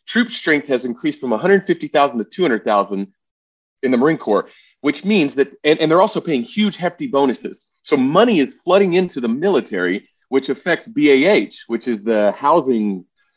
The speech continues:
allowance that you get. Well, in a military town like twenty-nine Palms, the rent is correlated really, really strongly with housing allowance. So as housing allowance went up,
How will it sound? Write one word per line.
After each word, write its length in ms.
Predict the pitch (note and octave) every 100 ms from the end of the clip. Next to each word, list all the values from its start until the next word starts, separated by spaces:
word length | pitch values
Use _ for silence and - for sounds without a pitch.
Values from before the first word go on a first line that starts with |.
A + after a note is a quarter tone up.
| -
allowance 440 | A2+ A2 F#2+ E2+
that 180 | G2+ -
you 80 | F#2
get. 300 | G2 - _ _ _ _
Well, 120 | D3+ D#3+
in 80 |
a 40 | D3+
military 560 | C3+ A#3 A#3 - A#2
town 180 | G#2+ A#2+
like 140 | A2+ G2+
twenty-nine 320 | C3 A#2+ G#2
Palms, 460 | - F#3+ A2+ G2+ _ _ -
the 100 | B3
rent 420 | B2 G3 B3+ - -
is 80 |
correlated 600 | - - G#3+ E3+ C3+ A2+ G#2 D3+
really, 400 | B3 C#3 E3 B2
really 220 | E3+ C#3+
strongly 400 | - D3+ F#3+ C#3
with 140 | G#2+ G#2+
housing 320 | D#3 F3 G2+
allowance. 380 | E2+ D#2 - _ _ _
So 180 | _ D#3+
as 140 | C3+ -
housing 380 | F3+ C4 G3+
allowance 320 | C#3 A2+ G#2+ G#2+
went 200 | G#2+ G2
up, 280 | G2 -